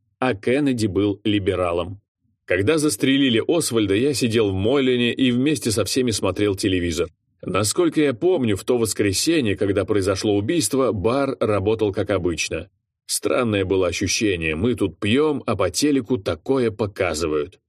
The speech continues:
А между тем совершалось ещё одно убийство, более медленное и методичное, но в итоге такое же страшное, задевавшее меня напрямую и гораздо сильнее.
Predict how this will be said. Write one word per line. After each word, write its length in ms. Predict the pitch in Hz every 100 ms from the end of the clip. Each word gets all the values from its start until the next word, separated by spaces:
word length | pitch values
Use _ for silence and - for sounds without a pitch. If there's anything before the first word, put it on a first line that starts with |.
| _ _
А 160 | - 90
между 380 | 107 101 90 90
тем 360 | - 156 143
совершалось 760 | 110 104 101 - 135 123 104 -
ещё 480 | 98 90 - 143 -
одно 300 | 110 101 113
убийство, 680 | - 101 92 92 - - 78
более 380 | 85 147 117 90
медленное 720 | 95 131 110 110 104 95 92
и 120 | 107
методичное, 880 | 98 82 80 110 151 - 123 110 98 _ -
но 180 | 117
в 80 | 131
итоге 320 | 127 156 131
такое 380 | 113 110 131 127
же 120 | 104
страшное, 720 | 101 - 92 76 - 82 76 - _ -
задевавшее 800 | 101 117 107 110 147 104 - 113
меня 260 | 104 120 110
напрямую 640 | 98 98 95 135 139 131
и 140 | 135
гораздо 580 | 120 117 104 120 98 107
сильнее. 680 | 98 104 95 87 82 78 -